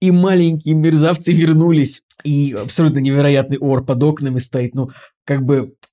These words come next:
мы, мы, в общем, пришли к выводу, что дети в эту школу приходят не учиться, а они приходят чисто по-, побеситься, поиграть на улице, покричать. Э, и с-, сегодня тоже ещё шли по улице, и я слышу, что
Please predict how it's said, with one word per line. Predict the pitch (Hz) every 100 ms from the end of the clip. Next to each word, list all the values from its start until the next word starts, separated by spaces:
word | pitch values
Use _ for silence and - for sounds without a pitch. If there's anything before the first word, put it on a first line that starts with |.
| _ - 139
мы, | 131 135
мы, | 151 160 156
в | 147
общем, | 127 147
пришли | 151 143
к | 143
выводу, | 151 139
что | 135 139
дети | 127 147 143
в |
эту | 135 139
школу | - 147 139
приходят | 156 156 147 131
не | 135
учиться, | 139 135 - 156 -
а | -
они | 123 127
приходят | 139 139 151 131
чисто | - - 135 _ _
по-, | 143
побеситься, | 113 131 135 127 139 - -
поиграть | - 123 120 131 127 127
на | 123
улице, | 127 120 117 -
покричать. | 127 - 117 117 127 117 - _ - - _ _ -
Э, | 127 123 - _
и | 147
с-, | 120 -
сегодня | 151 160 147 147 135 131 135
тоже | 127
ещё | 123 131
шли | - 147
по | 151
улице, | 135 147 139 - 127 - - _
и | 139
я | 135
слышу, | 139 156 151
что | - 131